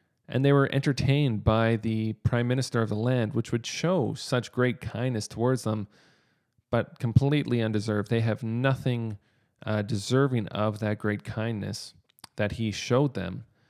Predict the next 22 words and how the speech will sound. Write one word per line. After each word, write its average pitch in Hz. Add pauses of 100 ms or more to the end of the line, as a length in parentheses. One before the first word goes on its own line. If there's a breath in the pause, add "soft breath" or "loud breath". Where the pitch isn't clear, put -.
(540)
But 123
the 127
brothers 147
are 120
very 151
quick -
to 131
declare 120
their 107
innocence. - (380)
Again, 120
keeping 180
in 156
mind 131
that 113 (400 soft breath)
they 123
just 139
had 131
a 110
pleasant 139 (260)
meal 135
with 120